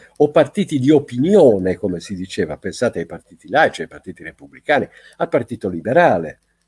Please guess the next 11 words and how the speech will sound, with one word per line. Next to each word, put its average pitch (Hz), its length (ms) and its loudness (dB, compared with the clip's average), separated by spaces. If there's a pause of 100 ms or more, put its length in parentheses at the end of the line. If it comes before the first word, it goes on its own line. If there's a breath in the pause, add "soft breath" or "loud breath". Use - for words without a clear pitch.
(260)
Eh, 110 180 -12
la, 104 180 -16 (360)
la, 95 180 -16
la, 90 640 -18
la 98 140 -8
legge 123 340 0
sul, 92 320 -6
sul, 95 400 -4
sul 110 180 -6
divorzio 127 600 2 (320 loud breath)
era 117 300 2